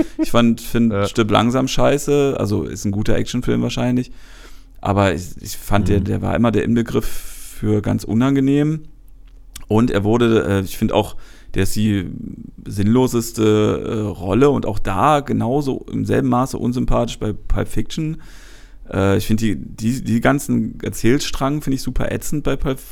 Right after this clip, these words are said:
Speaker 2: bei Pulp, bei Pulp, bei Pulp Fiction.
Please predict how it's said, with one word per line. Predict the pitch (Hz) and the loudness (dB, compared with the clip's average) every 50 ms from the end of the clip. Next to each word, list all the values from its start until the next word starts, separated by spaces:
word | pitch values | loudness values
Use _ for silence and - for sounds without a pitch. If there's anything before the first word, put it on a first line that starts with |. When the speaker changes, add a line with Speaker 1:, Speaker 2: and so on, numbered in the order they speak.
| - - - | -12 -6 -2
Speaker 2:
bei | - 123 120 | 0 0 0
Pulp, | - - 117 - - - - - | 0 -2 -2 -2 -4 -10 -10 -4
bei | - 117 120 | -2 -2 2
Pulp, | 117 - 120 120 117 - - | 8 8 8 8 6 0 -4
bei | - 104 104 120 147 160 - - - | -2 0 0 2 0 -2 -4 -10 -2
Pulp | - - 113 113 123 120 - - - - | 0 2 2 2 0 -2 -4 -6 -8 -6
Fiction. | - - 147 - - - - 156 160 175 - | -4 -2 -2 -2 -2 -4 -6 -6 -6 -8 -12